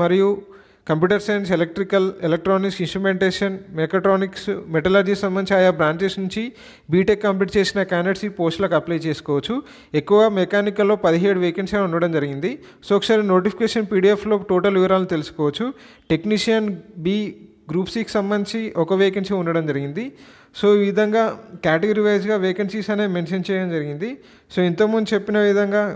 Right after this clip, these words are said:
వర్క్ అసిస్టెంట్ మరియు క్యాంటీన్ అటెండెంట్ సంబంధించి పోస్టులు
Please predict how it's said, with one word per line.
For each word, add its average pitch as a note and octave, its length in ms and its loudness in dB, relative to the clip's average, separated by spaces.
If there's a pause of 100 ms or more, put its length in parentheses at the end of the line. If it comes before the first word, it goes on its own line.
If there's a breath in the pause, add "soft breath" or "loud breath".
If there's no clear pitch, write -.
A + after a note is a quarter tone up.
(100)
వర్క్ D#3 280 0
అసిస్టెంట్ G#3 440 -4
మరియు G3+ 240 2 (1500 loud breath)
క్యాంటీన్ F3+ 340 0
అటెండెంట్ G#3 400 0
సంబంధించి G3 340 -2
పోస్టులు F3 300 -4